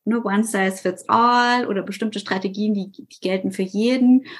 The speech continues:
sondern mir ist wirklich super wichtig, da auf die, die Individualität drauf zu schauen, auch in welcher Lebenssituation bist du, was brauchst du, ähm,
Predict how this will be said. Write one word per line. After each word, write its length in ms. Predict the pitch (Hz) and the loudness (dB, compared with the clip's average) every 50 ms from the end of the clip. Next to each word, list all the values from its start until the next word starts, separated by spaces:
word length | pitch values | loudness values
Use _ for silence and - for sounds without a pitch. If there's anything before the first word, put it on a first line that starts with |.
| - - - _ | -20 -20 -20 _
sondern 560 | - - 202 202 196 202 190 185 190 190 180 | -4 0 2 2 2 2 2 0 0 0 0
mir 180 | - 220 233 233 | 2 2 2 0
ist 160 | 233 - - | -2 -2 -6
wirklich 300 | 208 208 - 202 202 - | -6 -4 -4 -4 -6 -6
super 300 | - 202 - 208 185 185 | -10 -6 -4 -4 -4 -2
wichtig, 320 | 190 202 202 - 190 190 - | -4 -6 -6 -8 -8 -6 -6
da 120 | 185 - | -4 -4
auf 160 | - 185 190 | -4 -4 -6
die, 260 | - - - - - _ _ _ _ - | -6 -8 -10 -10 -12 _ _ _ _ -6
die 100 | - - | -2 0
Individualität 840 | 202 196 185 180 185 180 180 185 175 180 180 - - 277 277 - - | 0 0 0 -4 -6 -4 -2 -2 -2 -4 -4 -2 -2 -2 -2 -2 -2
drauf 180 | 190 190 - | -4 -4 -4
zu 120 | - 214 202 | -6 -8 -6
schauen, 560 | - - 190 185 185 190 196 202 196 202 202 | -2 -2 0 0 2 0 0 0 -2 -2 -4
auch 160 | 196 190 - | -4 -4 -4
in 100 | 175 170 | -6 -8
welcher 220 | 180 185 - 196 | -8 -8 -8 -2
Lebenssituation 840 | 220 277 311 285 254 247 247 - 208 - 202 208 202 - 202 190 190 | 0 2 4 4 4 4 2 0 -2 -2 -4 -4 -4 -2 -2 -2 -2
bist 220 | 180 185 185 - - | -2 -4 -6 -8 -8
du, 80 | 180 | -8
was 140 | 185 185 - | -8 -10 -6
brauchst 500 | - - 254 254 262 254 - - - - | 0 2 4 4 4 2 -2 -8 -8 -4
du, 260 | 214 208 208 208 208 - - - - - - - - - - _ - | -2 0 0 0 -2 -6 -14 -20 -20 -20 -20 -20 -20 -20 -14 _ -2
ähm, 240 | 190 196 196 190 | 0 2 2 2